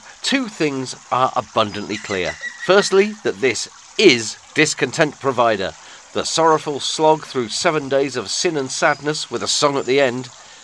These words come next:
And secondly, that the devil is in the detail.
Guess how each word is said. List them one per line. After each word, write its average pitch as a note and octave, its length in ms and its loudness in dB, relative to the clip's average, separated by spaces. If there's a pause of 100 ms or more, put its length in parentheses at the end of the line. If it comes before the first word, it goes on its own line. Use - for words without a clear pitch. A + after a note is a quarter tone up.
(240)
And G#2 100 -10
secondly, E3 640 -2 (340)
that G#2+ 280 -4 (260)
the A#2 120 -2
devil C#3+ 680 8 (280)
is A2+ 280 2
in C3 460 2
the A#2 120 4
detail. B2+ 840 6